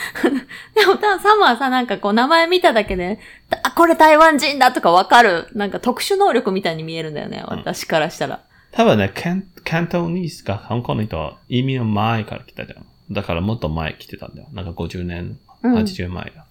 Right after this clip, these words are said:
Speaker 1: うん。
Speaker 2: 例えばさ、エヌジーとは発音する。うん。
Speaker 1: あ、そうそう。んぐさんって思った。
Speaker 2: そうそうそう。
Speaker 1: <laughs> でも違うんだよね。
Speaker 2: そう、インさん。
Speaker 1: インさん。そうそう。名字がさ、エヌジーだった時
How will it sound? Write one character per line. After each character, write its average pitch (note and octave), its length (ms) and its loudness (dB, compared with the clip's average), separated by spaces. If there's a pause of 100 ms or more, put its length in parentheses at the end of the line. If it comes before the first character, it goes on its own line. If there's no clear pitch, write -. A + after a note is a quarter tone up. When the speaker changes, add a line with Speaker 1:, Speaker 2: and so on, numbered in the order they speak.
(140)
Speaker 1:
う A#3 120 -2
ん。 G3+ 40 -2
Speaker 2:
例 C3+ 240 -2
え A#2+ 40 2
ば G2+ 180 -4
さ、 - 440 -8
エ B2 180 2
ヌ C3+ 100 -2
ジ B2+ 140 -4
ー A2+ 100 -2
と B2+ 80 -4
は A2 80 -6
発 - 240 -12
音 F#2+ 120 -12
す - 120 -18
る。 - 160 -18 (240)
う - 40 -16
ん。 - 40 -16 (280)
Speaker 1:
あ、 B3+ 120 0
そ B3+ 160 2
う A3 60 2
そ G#3 260 -2
う。 F4 140 4
ん - 20 8
ぐ C#4 160 6
さ F3 220 4
ん E3+ 80 -6
っ - 20 -16
て E3 140 -6
思 F3 200 -4
っ F3+ 60 -2
た。 - 380 -4
Speaker 2:
そ B3+ 120 -2
う A#3+ 40 2
そ A#3+ 100 6
う G#3+ 40 2
そ A3+ 120 -4
う。 A3 80 -12 (400)
Speaker 1:
<laughs> - 380 -20
で F4 120 2
も B3+ 80 -2
違 B3+ 220 -4
う B3 100 2
ん - 20 0
だ D3+ 80 -2
よ - 80 -10
ね。 A3 100 -8
Speaker 2:
そ C4 120 -6
う、 - 140 -16
イ C#3 80 4
ン A2 180 -4
さ - 100 -20
ん。 - 40 -20 (300)
Speaker 1:
イ D#4+ 160 0
ン A3+ 120 2
さ E3+ 160 -2
ん。 - 140 -10 (300)
そ C#4 160 -2
う C4 40 -2
そ A#3+ 180 0
う。 G3+ 100 0
名 G#3 220 0 (160)
字 E4 120 0
が G3+ 120 0
さ、 - 160 -6
エ A3+ 140 6
ヌ E4 180 8
ジ F4+ 140 4
ー F#4+ 140 8
だ A3+ 100 4
っ - 80 -6
た E3+ 80 -4
時 E3 240 -16